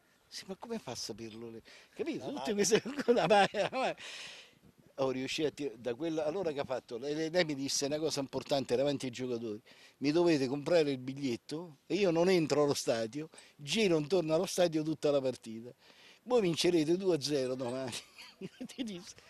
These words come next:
Speaker 1: Vincemmo due a zero e lei girava intorno allo stadio, io dicevo, "Guarda qui", dalla panchina dicevo, "Guarda questa", no? E riuscì a sbloccare quella squa-, quella squadra non ha perso più.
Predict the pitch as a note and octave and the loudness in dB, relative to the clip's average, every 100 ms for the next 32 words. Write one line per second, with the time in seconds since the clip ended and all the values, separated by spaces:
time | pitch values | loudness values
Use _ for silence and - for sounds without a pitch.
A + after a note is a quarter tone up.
0 | - - E3 F#3 F3 D#3+ E3 G3 F#3 F3 | -20 -14 -8 -2 0 2 0 2 4 6
1 | G3 E3 E3+ F3 E3 D#3+ E3 D#3 F#3+ E3+ | 6 6 4 4 4 4 6 4 2 2
2 | E3+ D#3+ E3 D#3 F3+ C#3 C#3+ D#3+ F3+ D#3+ | 2 0 2 2 2 0 -2 0 0 0
3 | D#3 E3 - - - D3+ E3 F3+ F#3 F3+ | -2 -2 -8 -10 0 2 2 0 2 2
4 | D#3 C#3 D3 D#3 E3+ C#3+ D3+ D3 A#2 D3 | 2 4 6 10 10 10 8 6 4 2
5 | C3+ D3+ - - - - - - _ _ | 2 0 -4 -16 -16 -20 -20 -20 _ _
6 | C#3+ F3 A3 - C#3+ - E3+ D#3+ G#3+ D3 | -4 0 2 6 6 4 0 2 2 2
7 | B2+ - D3+ A2+ - C3+ - - F3+ D3+ | 0 0 -2 -2 -2 -2 -2 0 -2 0
8 | C3+ C3 - F3 D3+ - B2+ C#3+ B2+ | -4 -6 -4 -4 -2 -6 -6 -6 -6